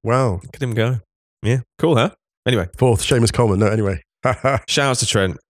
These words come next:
Speaker 2: Obviously, you know,
Speaker 1: That's
Speaker 2: big favourite of
Speaker 1: incredible.
Speaker 2: ours.
Speaker 1: That's incredible.
Speaker 2: Man City beating Everton two nil.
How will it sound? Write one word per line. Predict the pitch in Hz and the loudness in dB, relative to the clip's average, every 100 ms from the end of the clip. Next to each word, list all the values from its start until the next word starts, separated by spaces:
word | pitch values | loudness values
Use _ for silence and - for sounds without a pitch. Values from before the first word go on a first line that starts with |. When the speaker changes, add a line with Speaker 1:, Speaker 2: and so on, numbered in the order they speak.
| _ _ _ - | _ _ _ -12
Speaker 2:
Obviously, | - 73 73 71 76 - | -10 -8 -8 -8 -10 -10
you | 73 | -8
know, | 73 | -4
Speaker 1:
That's | - 95 | 0 0
Speaker 2:
big | - | -2
favourite | 69 90 | -4 -2
of | 87 | -2
Speaker 1:
incredible. | 80 80 | -2 -2
Speaker 2:
ours. | 78 - _ _ _ _ - | -4 -10 _ _ _ _ -10
Speaker 1:
That's | - - | -10 -10
incredible. | - 95 - - - _ _ _ _ _ _ _ _ _ _ | -10 -10 -10 -14 -16 _ _ _ _ _ _ _ _ _ _
Speaker 2:
Man | 110 120 | -4 -2
City | 120 123 - 110 | 0 -2 -2 -6
beating | 117 120 113 | -6 -6 -4
Everton | 107 113 113 | -6 -6 -10
two | 113 107 | -8 -6
nil. | 110 117 | -4 -6